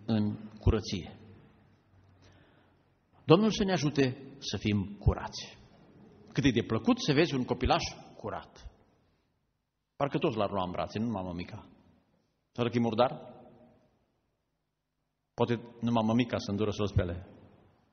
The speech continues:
Chiar și un om în vârstă, poate uzat de ani, dacă vezi că este cu o haină curat, aranjat, orice nație să fie, dacă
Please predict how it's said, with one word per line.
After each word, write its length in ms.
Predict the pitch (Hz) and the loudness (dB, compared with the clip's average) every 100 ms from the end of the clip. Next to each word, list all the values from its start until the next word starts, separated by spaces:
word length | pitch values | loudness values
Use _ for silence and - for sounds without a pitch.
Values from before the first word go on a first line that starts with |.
| _ _ _ _ _ _ _ - - - - - _ _ _ _ - | _ _ _ _ _ _ _ -20 -20 -20 -20 -20 _ _ _ _ 0
Chiar 200 | 165 185 | 0 2
și 360 | 190 202 214 185 | 0 2 2 2
un 140 | 208 | 4
om 140 | 262 | 6
în 120 | 254 226 | 6 4
vârstă, 500 | 254 - - - - - | 2 2 -8 -12 -14 0
poate 240 | 196 202 110 90 - - - - - - | 2 6 4 2 -10 -18 -20 -20 -20 2
uzat 460 | 202 190 226 226 170 | 4 6 4 4 4
de 80 | |
ani, 280 | 208 165 202 - - - - - _ _ _ _ _ _ _ _ _ _ | 4 2 0 -8 -18 -20 -20 -20 _ _ _ _ _ _ _ _ _ _
dacă 260 | 160 147 135 | -4 0 0
vezi 280 | 139 139 - | 0 -4 0
că 80 | |
este 460 | 123 123 120 110 110 - - - - _ | 0 0 -2 -2 -6 -18 -20 -20 -20 _
cu 140 | - | -4
o 40 | 95 | 2
haină 280 | 110 95 98 | 2 2 0
curat, 560 | - 113 117 - - - | -2 -2 -2 -10 -20 -12
aranjat, 640 | 107 95 95 117 117 - - - _ _ _ _ _ _ _ _ _ _ _ | -4 -4 -2 -4 -6 -10 -20 -20 _ _ _ _ _ _ _ _ _ _ _
orice 320 | 240 233 294 | 4 4 0
nație 380 | 294 247 - 127 | 2 0 0 -4
să 140 | 123 | -2
fie, 280 | 117 117 90 - - - - _ _ _ _ _ _ _ _ _ _ _ | -2 -2 -4 -8 -20 -20 -20 _ _ _ _ _ _ _ _ _ _ _
dacă 160 | - | -8